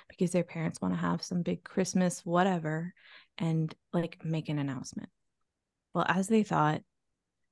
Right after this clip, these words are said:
their parents are trying to get them to sign a new contract for more time. Um, and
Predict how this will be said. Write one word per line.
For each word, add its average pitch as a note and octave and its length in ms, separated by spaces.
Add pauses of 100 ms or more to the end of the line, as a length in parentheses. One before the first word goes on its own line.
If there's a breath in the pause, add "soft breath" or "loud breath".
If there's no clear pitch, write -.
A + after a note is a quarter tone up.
their F3+ 140
parents E3 480
are F3 100
trying D#3 320
to - 120
get D#3 180
them E3 300 (260)
to E3 280
sign D#3+ 380
a D#3+ 60
new F3 160
contract D#3+ 680
for E3 160
more D#3+ 200
time. G3+ 480 (960)
Um, F3 540 (200)
and E3+ 540